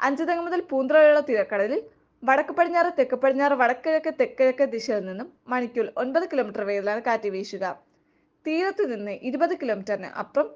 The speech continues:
ദൂരക്കടലിൽ ഇതേ ദിശയിൽ നിന്ന് മണിക്കൂർ പതിനൊന്ന് കിലോമീറ്റർ ആയിരിക്കും കാറ്റിന്റെ വേഗത.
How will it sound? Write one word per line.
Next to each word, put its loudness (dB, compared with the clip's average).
ദൂരക്കടലിൽ 0
ഇതേ 0
ദിശയിൽ 0
നിന്ന് -4
മണിക്കൂർ -4
പതിനൊന്ന് 0
കിലോമീറ്റർ -4
ആയിരിക്കും -4
കാറ്റിന്റെ -4
വേഗത. -4